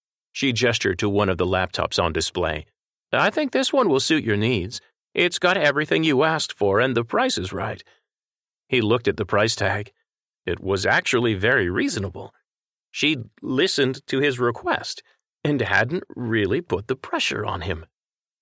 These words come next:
Her American counterparts could learn a thing or two. "That looks like just the thing. Let me think about it and look around." "Sure thing, sir.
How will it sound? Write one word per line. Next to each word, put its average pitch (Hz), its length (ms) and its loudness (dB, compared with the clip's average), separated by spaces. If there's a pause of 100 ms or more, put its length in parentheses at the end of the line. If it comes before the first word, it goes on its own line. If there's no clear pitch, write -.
(180)
Her 85 240 0
American 85 720 -2
counterparts 92 640 0
could 98 160 0
learn 135 360 0
a 80 40 2
thing 85 300 -2
or 80 60 -2
two. 82 360 -6 (520)
"That 95 260 0
looks 117 260 0
like 104 220 2
just 104 260 0
the - 80 -2
thing. 139 460 0 (560)
Let 117 160 4
me 113 80 2
think 113 240 2
about 101 320 2
it 110 100 0
and 123 100 -2
look 98 160 0
around." 95 400 0 (460)
"Sure 170 240 0
thing, 202 200 2
sir. 165 300 -2